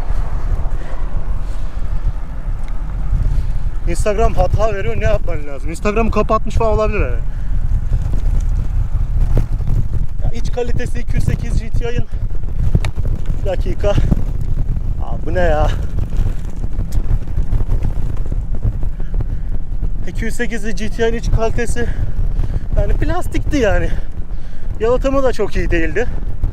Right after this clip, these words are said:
Ben hoparlör yaptırırken yalıtım da yaptırdım içine. Çok güzel olduydu. Acaba hangi taraftı? Dur bakayım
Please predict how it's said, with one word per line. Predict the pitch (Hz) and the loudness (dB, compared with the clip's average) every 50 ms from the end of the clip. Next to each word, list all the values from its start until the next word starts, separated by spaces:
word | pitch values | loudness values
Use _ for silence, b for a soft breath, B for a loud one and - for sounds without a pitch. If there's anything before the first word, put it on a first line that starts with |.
| B B B B B B B B B - | B B B B B B B B B -2
Ben | 233 254 | 0 0
hoparlör | 254 247 208 240 247 240 247 240 240 | 0 0 2 2 0 2 0 0 0
yaptırırken | 247 240 - - 254 247 - - 240 233 | 0 0 0 -2 -2 -2 0 0 0 2
yalıtım | 240 240 240 240 233 262 247 233 | 2 2 0 0 0 0 0 0
da | 220 | 2
yaptırdım | 196 208 214 - - - - 170 - | 2 2 2 2 0 0 0 0 0
içine. | - - - 190 - - - - - - - - - - - - - - - - - - - - - - - - | 2 2 2 2 2 0 0 -2 -2 0 0 0 0 0 0 -2 -2 -2 -2 -2 -2 -2 -2 0 0 0 0 2
Çok | 240 240 - - | 0 0 0 -2
güzel | 220 226 233 220 | 0 0 0 0
olduydu. | 220 196 175 156 156 151 156 156 B B B B B B - - - - - - - - - - - - - - - - - - - - - - - | 0 0 0 0 0 0 0 -2 B B B B B B 0 0 0 -2 -2 -2 -2 -2 0 -2 -2 -2 -2 0 0 0 0 0 0 0 0 0 0
Acaba | 143 - 131 135 139 147 | 0 0 0 0 0 0
hangi | 151 151 - - | 0 0 -2 -2
taraftı? | - 156 143 139 139 135 - - 131 135 - - 107 B B B B B B - - - - - - - - - - - - - - - - - - - - B B B B B B B B - - - - - - - - - - - - - - - - - - - - B B B B B B B B B B B B B - - - - - - - - - - - - - - - - - | -2 -4 -4 -2 -2 -2 -2 -2 -2 -2 -2 -2 -4 B B B B B B -8 -8 -8 -6 -6 -6 -6 -6 -6 -6 -6 -6 -6 -6 -4 -4 -4 -4 -4 -6 B B B B B B B B -6 -8 -8 -8 -8 -8 -8 -8 -10 -12 -12 -10 -8 -6 -4 -4 -2 -2 -4 -4 B B B B B B B B B B B B B -2 -4 -4 -4 -2 -2 -2 -2 -4 -2 -2 -2 -2 -2 -2 -2 -2
Dur | - - - - | -2 -4 -6 -6
bakayım | - - - - - - | -6 -8 -8 -8 -6 -4